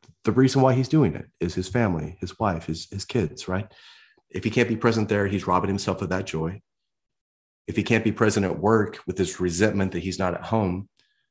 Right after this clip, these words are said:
again, what's he doing? He's literally slowing himself down. He's got one arm tied behind his back, intellectually, physically, emotionally, spiritually. That doesn't serve him. So by having these ideas and saying, "Listen, after I'm done with this thing,"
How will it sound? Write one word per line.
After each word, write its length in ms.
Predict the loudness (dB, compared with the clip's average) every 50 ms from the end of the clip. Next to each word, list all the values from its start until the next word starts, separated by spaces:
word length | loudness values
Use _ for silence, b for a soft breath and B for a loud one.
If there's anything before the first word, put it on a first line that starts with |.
| _ _ -6
again, 240 | -2 0 2 2 2
what's 140 | 0 -2 -2
he 80 | -2
doing? 240 | 0 0 0 0 -2
He's 200 | -2 -4 -2 0
literally 280 | 0 2 2 2 0 0
slowing 240 | 0 0 0 0
himself 340 | 0 0 -2 -4 -6 -6 -4
down. 460 | -2 -2 0 0 0 0 -2 -4 B B B B B B B B _
He's 140 | -4 -4 -2
got 200 | -2 -2 0 0
one 160 | 0 0 0
arm 160 | 0 -2 -2
tied 200 | -2 -2 -2 0
behind 320 | 0 -2 -2 0 0 0 0
his 120 | -2 -2
back, 400 | 0 0 2 2 0 -2 -8 -18 -20 _ _ -8
intellectually, 460 | -6 -6 -6 -6 -6 -4 -4 -4 -4
physically, 420 | -4 -4 -6 -6 -6 -6 -6 -4
emotionally, 640 | -4 -4 -4 -4 -4 -6 -6 -4 -2 -2 -4 -4 -8 -12 -18
spiritually. 600 | -14 -6 -2 -2 -2 -2 -4 -8 -12 -12 -14 -16 _ b b b b b b b b _ _
That 80 | -4 -2
doesn't 220 | -2 -2 -2 -2
serve 240 | 0 0 0 0 0
him. 280 | -2 -4 -4 -6 -10 -14 _ _ _ _ _ _ _ _ _ _ _ _ _ -8
So 140 | -4 -2 0
by 140 | 0 0 2
having 280 | 2 2 2 4 4
these 160 | 2 2 2
ideas 300 | 2 2 2 2 0 0
and 80 | -2 -4
saying, 220 | -2 -2 -2 0
"Listen, 440 | 0 0 0 0 0 -2 -2 -4 -2 -2
after 220 | -2 0 2 2
I'm 120 | 2 4 4
done 180 | 4 4 4
with 100 | 2 2
this 200 | 0 0 -2 -2
thing," 420 | 0 0 2 2 2 0 -2 -4